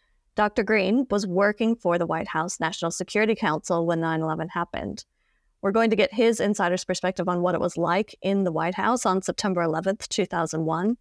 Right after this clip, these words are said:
Australia's role in the response, and what the ongoing impacts are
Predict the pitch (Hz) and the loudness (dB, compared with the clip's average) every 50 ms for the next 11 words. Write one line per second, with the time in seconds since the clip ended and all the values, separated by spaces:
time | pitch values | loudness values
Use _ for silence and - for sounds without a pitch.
0 | _ _ _ _ _ _ _ _ 202 214 - - - 214 208 202 202 190 190 - | _ _ _ _ _ _ _ _ -2 -2 0 2 2 2 4 4 4 2 2 0
1 | 220 185 180 180 190 214 262 285 269 - - 214 208 196 196 196 - - - 185 | 0 2 2 4 4 2 2 0 0 0 0 0 2 2 0 0 -2 -2 -2 -2
2 | 185 233 302 339 - - - - - _ _ - 208 208 190 196 190 - - - | 0 0 0 -2 -4 -10 -18 -20 -20 _ _ 0 0 2 2 2 0 -2 -8 -10
3 | _ - - _ _ _ 202 202 208 208 196 180 185 180 185 185 - - 165 165 | _ -20 -20 _ _ _ 0 0 2 2 2 2 2 2 0 -2 -2 -4 -6 -8
4 | - - 170 160 156 156 165 - | -4 -4 -2 0 0 -2 -2 -4